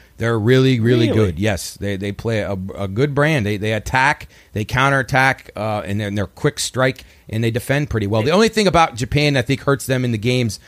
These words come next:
Speaker 1: uh, later in the stage of the tournament is their, their,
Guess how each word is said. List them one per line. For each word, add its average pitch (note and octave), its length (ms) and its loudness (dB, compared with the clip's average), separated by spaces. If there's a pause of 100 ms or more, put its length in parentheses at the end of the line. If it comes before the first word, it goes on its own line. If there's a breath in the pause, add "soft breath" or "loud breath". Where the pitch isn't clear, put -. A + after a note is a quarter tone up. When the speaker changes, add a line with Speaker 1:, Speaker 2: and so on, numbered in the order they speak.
(320 loud breath)
Speaker 1:
uh, G#2+ 180 0
later B2+ 380 4
in B2 80 2
the A#2 60 0
stage B2 340 0
of G#2+ 80 -4
the G#2+ 100 -2
tournament A2+ 380 0
is G#2 200 -2
their, G2+ 200 -2
their, F#2+ 220 -6